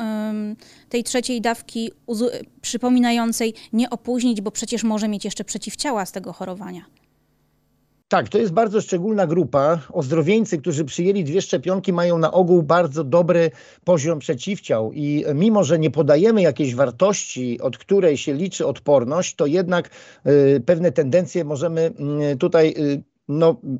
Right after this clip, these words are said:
Speaker 2: zauważyć. Więc ja bym sugerował, aby ozdrowieniec, któremu, mm, minęło sześć, y, miesięcy od drugiej dawki, jednak wykonał sobie, y, badanie krwi, czyli poziom przeciwciał, y,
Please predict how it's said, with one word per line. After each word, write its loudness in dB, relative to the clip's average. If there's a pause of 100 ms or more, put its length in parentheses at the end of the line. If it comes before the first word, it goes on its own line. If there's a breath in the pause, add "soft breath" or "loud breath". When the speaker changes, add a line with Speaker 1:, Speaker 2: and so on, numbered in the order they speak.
(120)
Speaker 2:
zauważyć. 4
Więc -6
ja 0
bym -4
sugerował, 4
aby -2
ozdrowieniec, 0 (500 soft breath)
któremu, 2
mm, -2
minęło 2 (260 soft breath)
sześć, 0
y, -4
miesięcy 0
od 4
drugiej 0
dawki, -2
jednak 0
wykonał 0
sobie, 4
y, 2
badanie 2
krwi, -4 (100)
czyli 0
poziom 2
przeciwciał, -4 (120)
y, -4